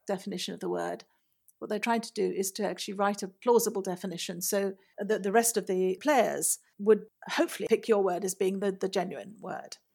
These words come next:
And as I say, this is a game that we loved as a family. These, these kind of, for want of a better term, these kind of parlor games where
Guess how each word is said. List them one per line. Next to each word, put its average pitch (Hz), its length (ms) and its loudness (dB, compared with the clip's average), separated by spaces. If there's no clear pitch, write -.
And 220 120 0
as 226 100 4
I 233 40 0
say, 226 160 2
this 254 160 2
is 240 80 -2
a 233 40 -2
game 190 200 2
that 196 100 -6
we 202 100 2
loved 190 260 0
as 180 100 -6
a 180 40 -4
family. 180 320 -4
These, 233 200 2
these 262 180 -2
kind 247 240 2
of, 220 140 0
for - 80 -4
want 240 160 4
of 214 80 -6
a 202 40 -6
better 214 200 0
term, 277 440 2
these 208 120 0
kind 214 160 -2
of 208 80 -4
parlor 226 380 4
games - 640 -6
where 196 520 2